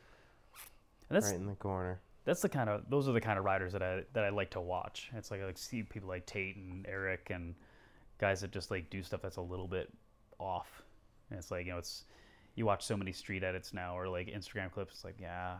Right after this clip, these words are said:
Speaker 1: yeah. It's like, not taking away from that is hard, but it's like, it's just boring. <laughs> It's like
Speaker 2: I, I get it.
Speaker 1: Yeah.
Speaker 2: There,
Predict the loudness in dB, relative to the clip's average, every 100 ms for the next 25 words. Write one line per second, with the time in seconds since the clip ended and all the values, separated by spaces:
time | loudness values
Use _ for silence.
0 | -10 -10 -8 -6 -2 -2 -2 -6 -14 -14
1 | -8 2 2 4 4 4 2 2 0 0
2 | 0 6 8 8 4 0 2 0 0 -2
3 | -10 -20 -20 -20 -20 -20 -20 -20 -20 -20
4 | -20 -18 -12 -12 -8 -4 -4 -4 _ _
5 | -20 _ -18 -12 -10 -10 -12 -14 -18 -20
6 | -12 -6 -6 -8 -16 -20 -20 -20 -20 -20
7 | -20 -20 -14 -8 -2 2 2 0 -8 -2
8 | 2 4 6 8 6 6 0 -6 -14 0
9 | 4 4 4